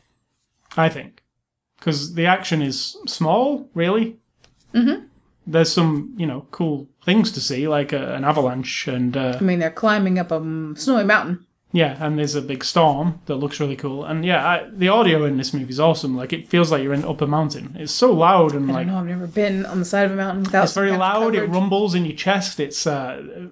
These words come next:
Speaker 1: intense when
Speaker 2: You've
Speaker 1: the
Speaker 2: been on a
Speaker 1: storm
Speaker 2: mountain?
Speaker 1: comes. I have been on a mountain, but not <laughs> Everest, yeah.
Speaker 2: Probably in a vehicle or in a building.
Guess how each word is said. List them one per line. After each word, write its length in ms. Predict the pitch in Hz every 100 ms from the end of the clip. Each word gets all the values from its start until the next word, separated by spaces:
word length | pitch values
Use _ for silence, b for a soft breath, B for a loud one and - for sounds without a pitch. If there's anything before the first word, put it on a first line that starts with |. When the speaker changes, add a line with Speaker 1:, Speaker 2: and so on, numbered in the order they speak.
| -
Speaker 1:
intense 720 | 180 180 190 185 185 - -
when 100 | 226
Speaker 2:
You've 60 |
Speaker 1:
the 60 | 202
Speaker 2:
been 100 | 226
on 20 |
a 20 | 254
Speaker 1:
storm 100 | 269
Speaker 2:
mountain? 200 | 285 311
Speaker 1:
comes. 120 | 320 _ _ _ _ _ _ _ _ _ _ -
I 140 | 165
have 320 | 190 214 196 175
been 180 | 208
on 160 | 196 185
a 60 | 185
mountain, 580 | 180 185 170 123 123 -
but 120 | 147
not 300 | 147 139 - _ _ _ _
<laughs> 300 | - 151 160
Everest, 720 | 160 147 165 - 277 - -
yeah. 80 | 151
Speaker 2:
Probably 220 | 143 208 202
in 80 |
a 40 | 190
vehicle 460 | 202 214 196 196
or 100 | 185
in 80 | 185
a 40 | 175
building. 500 | 196 175 156 131